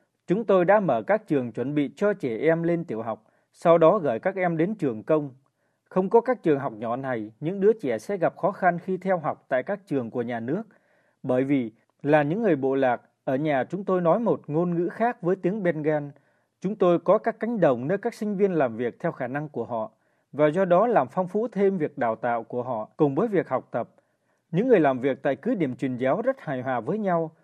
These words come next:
mỗi người tham gia vào nhiệm vụ riêng của mình, nhưng vẻ đẹp này cũng đã bị dừng lại ở đây. Trên thực tế, vào ngày mười bảy tháng tư, chính phủ đã ra lệnh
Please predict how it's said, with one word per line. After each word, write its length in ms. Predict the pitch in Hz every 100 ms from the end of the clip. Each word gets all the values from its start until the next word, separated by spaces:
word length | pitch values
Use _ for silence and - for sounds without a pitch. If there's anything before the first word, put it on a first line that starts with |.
| _
mỗi 180 | 151 220
người 220 | 208 135
tham 280 | 117 165 170
gia 200 | 175 180
vào 200 | 151 135
nhiệm 240 | 127 143
vụ 180 | 131 151
riêng 240 | 165 196 175
của 100 | 131
mình, 300 | 123 117 101 _ _ -
nhưng 200 | 196 190
vẻ 160 | 135
đẹp 220 | 131 135
này 200 | 139 127
cũng 220 | 113 165 190
đã 140 | 202
bị 220 | 190 139
dừng 240 | 127 127 117
lại 200 | 117 113
ở 180 | 117 110
đây. 280 | 135 139 131 _ _ _ _ -
Trên 180 | 208 214
thực 200 | 180 -
tế, 200 | 143 208
vào 160 | 175
ngày 160 | 135 131
mười 160 | 131
bảy 220 | 131 113 110
tháng 200 | 190 214
tư, 260 | 190 175
chính 200 | 165 196
phủ 240 | 220 135 113
đã 120 | 202
ra 160 | 208
lệnh 180 | 190 147